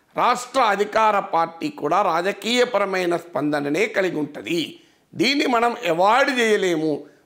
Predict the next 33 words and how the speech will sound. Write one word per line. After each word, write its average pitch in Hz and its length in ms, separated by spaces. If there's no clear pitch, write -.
ఒక 180 180
సైడ్ 262 360
నుంచి 262 240
పొలిటికల్గా 214 640
ఉన్నప్పుడు 202 360
మరో 170 320
సైడ్ 185 260
నుంచి 196 200
న్యూట్రల్గా 170 580
ఉండదు. 127 500
ఒక 240 160
సైడ్ 240 300
నుంచి 269 300
కాన్స్టిట్యూషనల్ 254 960
ఆఫీస్ 220 520
నుంచే 220 220
పొలిటికల్ 196 560
సిగ్నల్స్ 170 500
ఎమనేట్ 269 380
అవుతున్నప్పుడు 151 680
రాష్ట్ర, 202 500
రాజకీయ 262 480
పార్టీ 226 500
నుంచి 196 500
అధికారంలో 262 460
ఉన్న 240 220
రాజకీయ 214 420
పార్టీ 190 500
నుంచి 165 320
ఖచ్చితంగా 254 600
పొలిటికల్ 208 560
సిగ్నల్సే - 520
ఉంటాయి. 285 340